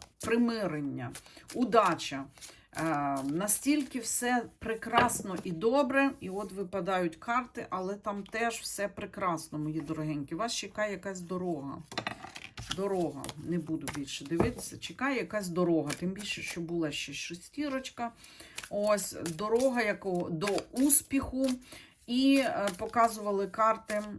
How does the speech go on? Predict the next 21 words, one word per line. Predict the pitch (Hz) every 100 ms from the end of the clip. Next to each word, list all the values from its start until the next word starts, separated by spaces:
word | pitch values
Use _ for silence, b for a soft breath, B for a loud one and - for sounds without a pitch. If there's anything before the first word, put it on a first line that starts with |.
| -
м, | 175 170 165 175 170 165 160 156
що | - - - 190 185 175 -
успіх | 233 247 - - 208
буде | 175 175 190 180
теж | 180 190 175 165
якимсь, | 170 156 170 160 - -
е, | 135 147
ну, | 147 147 156
як | 156 139
сказати, | - 160 147 143
нелегким, | 175 208 208 190 - 254 302 339 - - - _ - - - - - - - -
але | 185 208 240 196
ви | 175 175
йдете | 156 180 180
до | 175 175
успіху. | - 160 156 - 139 - -
Тепер | - - 247 247
переходимо, | 226 208 180 208 220 220 220 208 B B
хороша | - 269 240 -
карта, | - 131 - 131 - -
примирення, | 208 226 277 269 254 247 233